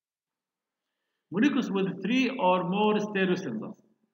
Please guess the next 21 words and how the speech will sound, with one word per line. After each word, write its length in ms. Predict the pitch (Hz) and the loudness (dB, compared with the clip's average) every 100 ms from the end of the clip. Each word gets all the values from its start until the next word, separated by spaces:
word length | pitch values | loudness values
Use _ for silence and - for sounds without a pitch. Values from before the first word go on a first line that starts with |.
| _ _ _ _ _ _ _ _ _ _ | _ _ _ _ _ _ _ _ _ _
في 360 | - 277 247 175 | -2 -2 -2 -2
بعض 440 | 208 156 123 - | 2 2 0 -6
ال-، 280 | 143 123 127 - _ _ _ - | -8 -8 -10 -16 _ _ _ -6
طبعًا 180 | 170 | -2
المركبات 600 | 185 190 202 208 208 214 | 2 2 2 0 -2 0
ممكن 220 | 214 214 196 | 0 -2 -4
يكون 200 | 202 190 | -4 -4
فيها 160 | 196 | -4
ثلاثة، 640 | 185 170 185 170 170 165 | -4 -2 -2 -2 -4 -2
أربعة، 320 | 190 180 151 156 | -2 0 -2 -2
خمسة، 480 | 202 196 185 160 | -4 -4 -4 -6
عدد 300 | 156 170 208 | -4 -2 -2
لا 160 | 208 208 | 0 0
محدد 440 | 202 - 240 214 | 0 0 0 0
من 140 | 170 165 | -2 -4
الستيريو 400 | 156 - 175 160 | -4 -2 -2 -2
سنترز، 600 | - 156 - 110 - _ | -4 -6 -6 -12 -14 _
وكل 320 | 165 - 262 | -18 -6 0
ما 120 | 214 175 | 0 2
كان 200 | 226 196 | 2 2
العدد 260 | 170 175 | 2 0